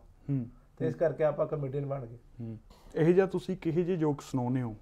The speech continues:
Speaker 1: ਜਿਹਦੇ ਕਰਕੇ ਗੋਰੇ ਆ ਜਿਹੜੇ, ਖਾਸ ਤੌਰ 'ਤੇ ਕੈਨੇਡਾ 'ਚ ਕਹਿ ਲਓ, ਉਹ ਲਾਈਨਾਂ ਲਾ ਕੇ ਤੁਹਾਡੇ ਸ਼ੋਅ ਦੀਆਂ ਟਿਕਟਾਂ ਲੈਣ ਨੂੰ ਖੜੇ ਹੁੰਦੇ ਨੇ?
Speaker 2: ਭਾਜੀ ਦੇਖੋ, ਏਦਾਂ ਆ ਕਿ ਜੋਕ ਤਾਂ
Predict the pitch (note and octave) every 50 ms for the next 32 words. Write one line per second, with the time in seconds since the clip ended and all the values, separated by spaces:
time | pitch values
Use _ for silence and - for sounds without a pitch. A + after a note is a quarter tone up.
0 | - - B2 B2 B2+ C#3 C#3+ C#3+ C#3+ C3 - - D3+ C#3+ C3+ B2+ C3 B2+ B2+ C3
1 | C#3 C#3+ C#3+ C3 A#2 A#2+ A#2 B2 A#2 - - A2+ A2 - - - A2+ A2+ A2+ -
2 | A#2+ - B2 A#2 A2+ A2+ A#2 A#2 A#2 A2+ - A#2+ A#2 A#2 A#2 A#2+ A#2+ - - -
3 | - D3 C#3+ C#3+ C#3 C3+ C#3 C#3+ C#3 C#3 C3+ C3 C3 B2+ B2 C3+ B2+ - C#3 C3
4 | B2+ B2 A#2+ C3 C3 C3+ C#3+ D3 C3+ C#3 B2 - - C3 B2 B2 A#2+ A#2+ B2 A#2+
5 | - - C3 D3 D3 C3 B2 A#2+ A#2 A2 A2 - - - - - - - - -
6 | - - - - F3 F3 F3 F3 F#3 F3+ E3 F3+ F3 D#3 C#3 D#3+ E3 E3+ F3+ F#3+
7 | F#3 F#3+ G3+ G3 E3 D3 C#3+ B2 D#3 D#3+ D#3+ D#3+ D#3+ D3+ D3+ - F3 F3+ F3+ F3
8 | F3 F3 F3 F3